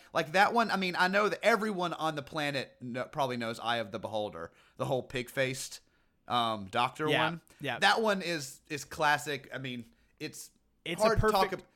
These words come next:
Speaker 1: it's hard to talk about that, this show, without mentioning that episode. But that one is the same type of twist, where it's set in a way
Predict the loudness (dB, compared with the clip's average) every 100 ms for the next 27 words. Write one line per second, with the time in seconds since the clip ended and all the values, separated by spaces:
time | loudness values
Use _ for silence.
0 | _ -4 6 6 6 4 4 4 2 4
1 | 2 2 -2 -8 -6 -2 0 2 2 0
2 | -2 -4 -8 -6 -2 -2 -2 -6 -6 -6
3 | -8 -16 -6 -4 4 6 8 6 0 -4
4 | -10 -20 -12 -6 0 2 0 -2 4 4
5 | 6 2 2 0 -6 -2 -2 -2 -2 2
6 | 2 2 -4 _ _ -8 -8 -8 -10 -2
7 | 0 0 -2 -2 -2 -2 -2 0 0 -2
8 | -6